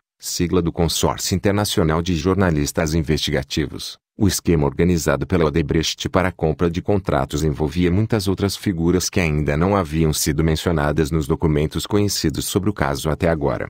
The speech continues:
A matéria mostra uma nova lista, proveniente de outro departamento da Odebrecht,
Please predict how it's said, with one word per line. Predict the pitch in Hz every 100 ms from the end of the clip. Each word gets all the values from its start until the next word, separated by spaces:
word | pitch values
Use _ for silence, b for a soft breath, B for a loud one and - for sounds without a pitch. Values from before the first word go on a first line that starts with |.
| -
A | 80
matéria | 78 80 78 76 80
mostra | 82 92 - 85
uma | 87 90
nova | 82 76
lista, | 73 67 - - - _ -
proveniente | 101 80 98 87 69 - 73
de | 87
outro | 90 - 113
departamento | 120 101 78 92 82 76 -
da | 82
Odebrecht, | 90 92 78 90 - -